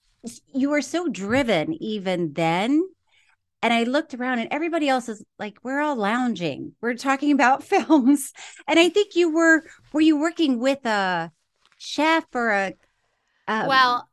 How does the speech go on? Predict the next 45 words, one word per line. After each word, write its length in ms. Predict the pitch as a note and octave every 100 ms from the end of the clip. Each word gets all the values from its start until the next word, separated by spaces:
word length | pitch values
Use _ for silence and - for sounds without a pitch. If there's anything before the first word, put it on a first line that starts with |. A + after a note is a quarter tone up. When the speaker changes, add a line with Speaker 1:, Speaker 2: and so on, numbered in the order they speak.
| _ C4
Speaker 2:
it's 220 | B3+ -
funny 280 | D#4 D#4 A3+
'cause 160 | A#3+
I'm 140 | A3+ A3
reminded 460 | A3 A#3 A#3 G3+
of 80 | F3+
this 200 | F3+ -
right 240 | G3+ F#3+
now. 260 | A3 G#3 F#3
So 480 | - A3+ G3+ G3+ - _ -
I 220 | C4 E4
was 160 | F4 E4+
at 120 | B3+
Sundance, 640 | - C#4+ C#4+ C#4 C4+ -
I 180 | - B3
guess, 500 | G#3 C4 C#4+ - - - _ _ _ _ -
just 180 | C4+ -
because 180 | D4
I 100 | C4+
was 120 | B3+ A#3
at 80 |
Park 320 | - B3 B3 -
City. 340 | - D#4+ C4+
I 140 | G#3+
don't 180 | C#4+ B3
think 200 | C#4+ C4
I 100 | A#3+
was 180 | A3 G#3 -
at 240 | A3+ A3+ -
Sundance 640 | - A#3+ D4 B3 F#3 -
per 100 | F#3+
se. 220 | - F#3+
I 260 | E3 F3 A3+
don't 140 | B3+
remember. 340 | B3 A#3 B3+ G#3+
Like, 140 | G3
I 60 | G#3
had 120 | G#3+
no 180 | A3+ A3+
reason 260 | A3+ G#3+
that 60 | G3+
I 60 |
would 140 | G3 F3
be 160 | B3+
there. 180 | A#3 G3+